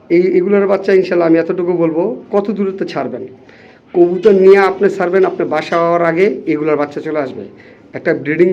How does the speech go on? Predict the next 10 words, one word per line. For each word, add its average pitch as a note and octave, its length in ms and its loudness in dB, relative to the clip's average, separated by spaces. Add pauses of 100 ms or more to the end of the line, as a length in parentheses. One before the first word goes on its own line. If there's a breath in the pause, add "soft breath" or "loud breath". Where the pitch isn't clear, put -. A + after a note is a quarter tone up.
পেয়ার G#3+ 280 2
এবং D#3+ 120 0 (160)
ভালো D3 240 0 (760 loud breath)
লাইনের F3 360 2
কবুতর, B2 280 -2 (120)
দুইটা F3 200 0 (120)
কবুতরই G#3 520 0
মাশাআল্লাহ D#3+ 420 0 (160)
জনসনের, C#3 500 -2 (720 loud breath)
টপ G3 160 0